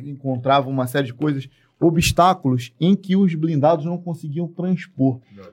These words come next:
Speaker 1: Tudo isso graças a uma decisão que, durante muito tempo,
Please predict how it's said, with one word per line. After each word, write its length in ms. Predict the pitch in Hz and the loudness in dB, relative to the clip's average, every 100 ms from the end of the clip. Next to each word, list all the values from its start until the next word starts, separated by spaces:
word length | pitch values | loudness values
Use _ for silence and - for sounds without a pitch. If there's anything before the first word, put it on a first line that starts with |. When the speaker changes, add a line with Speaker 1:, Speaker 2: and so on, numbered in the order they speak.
| _ | _
Speaker 1:
Tudo 420 | 185 202 175 196 | 2 4 6 4
isso 220 | 196 208 160 | 4 2 2
graças 340 | 170 196 196 | 4 4 2
a 20 | |
uma 160 | 180 160 | 0 2
decisão 640 | 170 180 165 117 151 190 | 0 0 -2 -2 0 -2
que, 100 | - | -2
durante 360 | 143 160 180 147 | -2 -2 -2 -2
muito 320 | 156 208 - | -2 -4 -4
tempo, 400 | - 190 214 | 0 0 0